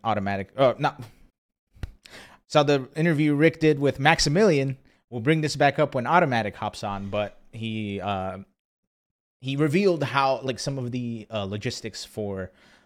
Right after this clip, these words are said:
both Evo and the Third Strike tournament uh, including that they're building an arena inside that West, uh, inside that West Hall of the Las Vegas Convention Center, thanks to Formula One.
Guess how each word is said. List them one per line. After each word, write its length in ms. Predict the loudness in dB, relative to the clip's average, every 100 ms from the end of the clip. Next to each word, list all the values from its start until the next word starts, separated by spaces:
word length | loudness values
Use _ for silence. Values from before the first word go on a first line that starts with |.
| _
both 400 | -4 -2 -6 -14
Evo 420 | -10 -4 0 2 0
and 280 | -4 -6 -4
the 140 | -4
Third 240 | -4 -6 -6
Strike 260 | -6 -6
tournament 340 | -4 -6 -8 -12 _ _ _ _ _ _ _
uh, 140 | -4 -2
including 520 | -2 2 2 2 0
that 240 | 2 0 2
they're 140 | 2
building 560 | 2 2 4 4 2 2
an 120 | 0
arena 300 | 0 0 -4
inside 480 | -6 -6 -2 -2 -2
that 280 | -4 -6 -8 _ _
West, 440 | -8 -8 -10 -14 -20 -20 _ -20 _ -2
uh, 280 | 2 2 -2 -8
inside 360 | -8 -2 0
that 160 | 0 -4
West 240 | -4 -6
Hall 360 | -6 -4 -4 -8
of 120 | -12 -4
the 80 |
Las 180 | -2 -2
Vegas 220 | -4 -8
Convention 300 | -8 -8 -8
Center, 280 | -12 -12 -14 -18 _ _ _ _ _ _
thanks 220 | -8 -4 0
to 160 | 0
Formula 360 | 4 4 4 2
One. 280 | 2 0